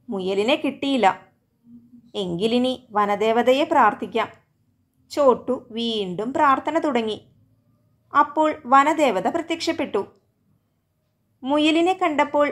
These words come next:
പ്രാർത്ഥന നിർത്തി അതിനു പുറകെ പോയില്ലേ? തക്കം നോക്കി മനസ്സ് മാറ്റുന്ന നിനക്ക് അനുഗ്രഹമില്ല."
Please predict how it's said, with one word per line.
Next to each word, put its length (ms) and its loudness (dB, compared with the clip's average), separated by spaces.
പ്രാർത്ഥന 500 2
നിർത്തി 340 -4
അതിനു 300 -2
പുറകെ 440 0
പോയില്ലേ? 400 2
തക്കം 480 0
നോക്കി 260 -4
മനസ്സ് 380 -4
മാറ്റുന്ന 420 -2
നിനക്ക് 360 -4
അനുഗ്രഹമില്ല." 640 0